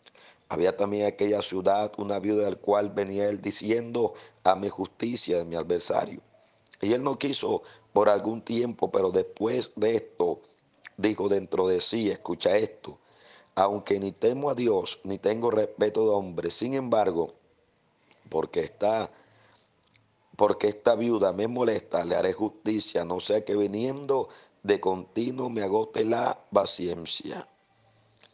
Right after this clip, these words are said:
Y dijo el Señor, "Oí lo que dijo el juez injusto, ¿y acaso Dios no hará justicia a sus escogidos que claman a él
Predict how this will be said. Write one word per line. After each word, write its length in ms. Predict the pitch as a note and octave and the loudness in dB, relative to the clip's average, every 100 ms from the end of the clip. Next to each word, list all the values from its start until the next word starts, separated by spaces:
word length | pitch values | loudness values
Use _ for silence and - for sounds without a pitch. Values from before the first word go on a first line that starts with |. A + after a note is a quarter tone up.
| _ _ _ | _ _ _
Y 100 | G#2 | -4
dijo 260 | F2 F2 F#2+ | -2 0 -2
el 60 | F#2 | 0
Señor, 600 | G2+ G#2 B2 A#2 G2 - | -2 -2 -2 0 -2 -2
"Oí 240 | - G#2+ B2 | -4 -2 -2
lo 200 | B2+ - | -4 -2
que 120 | G#2+ | -2
dijo 300 | A2+ - G#2+ | -2 -2 -4
el 80 | F#2 | -2
juez 360 | - A2+ A2 | 0 0 0
injusto, 600 | G#2+ F#2+ A#2 - - A2 - - - - | -6 -4 -4 -2 0 0 -2 -16 -20 0
¿y 80 | F#2+ | 0
acaso 460 | - G#2 G#2+ A2+ | 2 0 0 -2
Dios 480 | G#2+ A2+ G2 F2+ - | 0 0 -2 -4 -6
no 120 | E2+ F#2+ | -2 0
hará 140 | G#2+ | 0
justicia 680 | - G#2 - B2 A2 - F2 | -2 -4 -4 -4 -2 -2 -4
a 20 | |
sus 180 | - F2+ | -2 -2
escogidos 520 | F2 - F2+ G2+ G#2 | -4 -2 -2 0 -2
que 180 | F#2+ F#2 | -2 -4
claman 400 | - G2+ G#2 G2 | 0 0 0 -2
a 60 | G2+ | -2
él 260 | A2 G#2+ | -2 -4